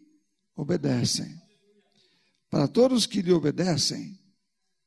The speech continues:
Veja que aqui ainda não aparece para todos que creem, mas para todos que lhe obedecem. E Deus o nomeou sumo sacerdote segundo a ordem de Melquisedeque.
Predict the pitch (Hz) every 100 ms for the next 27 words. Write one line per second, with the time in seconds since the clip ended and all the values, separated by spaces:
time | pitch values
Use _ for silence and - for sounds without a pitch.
0 | _ _ _ _ _ _ _ _ _ _
1 | - 165 190 214 220 165 175 226 247 226
2 | 214 208 196 233 214 185 - 170 170 190
3 | - 165 - 202 240 180 147 - 175 160
4 | - 220 - 175 165 247 277 - - _
5 | _ _ - 147 151 185 240 208 - -
6 | - _ _ _ _ _ _ _ _ _
7 | _ - _ _ _ _ _ - 202 220
8 | 285 233 247 254 226 208 247 240 175 156
9 | - _ - - - 311 311 302 269 -
10 | 233 226 170 160 185 - 185 240 240 190
11 | 190 214 220 185 175 190 233 202 160 139
12 | 127 113 -